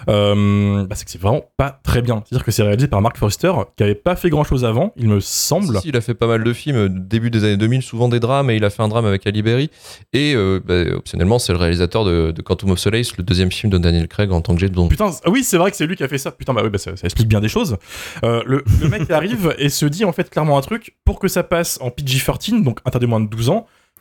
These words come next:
Speaker 1: faut pas en faire un film de zombies. Ils vont pas assumer en fait. Et c'est ça qui me dérange,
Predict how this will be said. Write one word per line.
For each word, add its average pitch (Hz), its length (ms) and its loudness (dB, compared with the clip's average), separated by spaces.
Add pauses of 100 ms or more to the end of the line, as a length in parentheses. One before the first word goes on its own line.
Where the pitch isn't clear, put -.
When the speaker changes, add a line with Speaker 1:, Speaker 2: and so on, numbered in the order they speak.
(140)
Speaker 1:
faut - 80 0
pas 196 100 2
en 190 80 2
faire 185 160 0
un 151 40 -2
film 170 200 -2
de 151 80 4
zombies. 147 400 0
Ils 117 60 2
vont 120 60 4
pas 185 140 0
assumer 156 320 0
en 123 100 2
fait. - 200 -6
Et 107 40 -8
c'est - 80 -4
ça 156 80 0
qui - 120 -4
me 123 60 2
dérange, 135 340 2